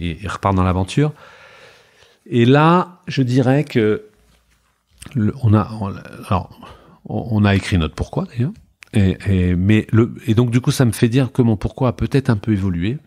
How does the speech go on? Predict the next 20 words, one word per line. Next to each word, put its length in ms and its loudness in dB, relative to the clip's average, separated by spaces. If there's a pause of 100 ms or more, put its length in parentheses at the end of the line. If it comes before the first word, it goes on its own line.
même 160 2
si 160 -4
maintenant 280 2
mon 120 0
métier, 360 0
c'est 140 -4
de 60 -10
faire 140 -8
ça, 340 -4
de, 160 0
de, 160 -2
d'aider. 340 0 (2250)
Euh, 280 0 (2500)
le 140 0
mot 160 2
relation 600 0 (1120)
est 180 -4
au 60 0
cœur 340 0
de, 340 -2